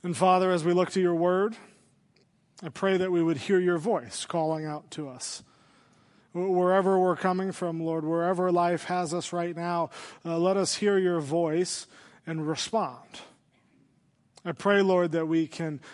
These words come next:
that, that, that you, by the power of your Spirit, can remove all obstacles,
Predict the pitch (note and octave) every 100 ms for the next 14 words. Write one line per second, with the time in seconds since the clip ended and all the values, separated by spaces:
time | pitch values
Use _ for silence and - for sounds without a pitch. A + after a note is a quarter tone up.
0 | - F3 F3+ F#3 F3 F3 F3+ G3+ G3+ F#3
1 | F3 E3+ F#3+ F#3 D#3 C#3+ - - G#3+ G3+
2 | F3+ - - - - F3+ F3+ F3+ F#3 E3
3 | F#3 G#3 F#3+ F#3+ - - G3 A3 A#3+ B3
4 | - -